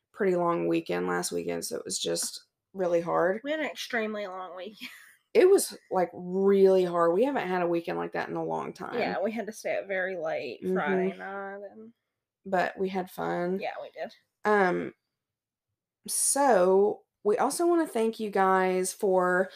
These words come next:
Speaker 1: five hundred downloads or five hundred plays on our podcast. I can't believe it. We're
Speaker 2: Yes.
Speaker 1: well on our way to six hundred right now. I, I think it was in one of the first couple episodes, we were like,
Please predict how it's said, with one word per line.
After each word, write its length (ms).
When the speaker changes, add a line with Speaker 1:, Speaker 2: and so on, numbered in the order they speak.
Speaker 1:
five 300
hundred 360
downloads 500
or 100
five 280
hundred 340
plays 640
on 140
our 120
podcast. 540
I 60
can't 300
believe 260
it. 140
We're 280
Speaker 2:
Yes. 100
Speaker 1:
well 320
on 120
our 120
way 160
to 80
six 260
hundred 380
right 260
now. 480
I, 440
I 120
think 240
it 120
was 200
in 260
one 140
of 80
the 100
first 400
couple 280
episodes, 600
we 140
were 140
like, 280